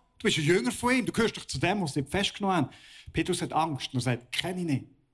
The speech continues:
paar Minuten später sagt er nochmal, „Kenn ich nicht, den habe ich noch nie gesehen.“ Und dann, wie es Jesus angekündigt hat, zum dritten Mal wird er ihn verraten. Das steht in Matthäus sechsundzwanzig.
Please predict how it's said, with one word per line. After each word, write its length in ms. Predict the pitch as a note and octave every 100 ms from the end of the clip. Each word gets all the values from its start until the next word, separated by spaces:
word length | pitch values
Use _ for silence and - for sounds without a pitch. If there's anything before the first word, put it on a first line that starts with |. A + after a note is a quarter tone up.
| _ _ _ _ _ _ _ _ _ _ _ _ _
paar 140 | - G3
Minuten 220 | G#3 G3
später 340 | F3 F#3 F#3+
sagt 180 | C#3 D#3+
er 60 | C#3+
nochmal, 380 | F3+ E3+ A#2+ -
„Kenn 240 | - D#4
ich 80 | D4+
nicht, 300 | D4+ B3+ B2+
den 0 |
habe 140 | D#3+ F3
ich 40 |
noch 140 | F3+ A3
nie 60 |
gesehen.“ 460 | - G3+ G3 C3+ - _ _ _ _ _ _ _ _ _ _ _ _ _ _
Und 240 | - C3 -
dann, 480 | D#3 G3 C3+ - - - _ _ _ _
wie 120 | B2+
es 140 | E3+ D#3
Jesus 340 | E3+ E3+ B2+
angekündigt 520 | C3+ C#3+ - D#3+ -
hat, 280 | D3 C#3 - _ _ _ _
zum 180 | - C3
dritten 360 | C3 C#3 D#3
Mal 240 | C#3+ A#2+ G#2+
wird 200 | A2+ A2+
er 60 |
ihn 80 | A#2
verraten. 480 | A2 A#2+ A2+ C3+ C3
Das 100 | C3
steht 300 | - B2+ B2
in 80 | B2
Matthäus 500 | A#2+ A#2+ A#2+ A#2 -
sechsundzwanzig. 800 | A2 A2+ - B2+ A2+ G2+ F#2+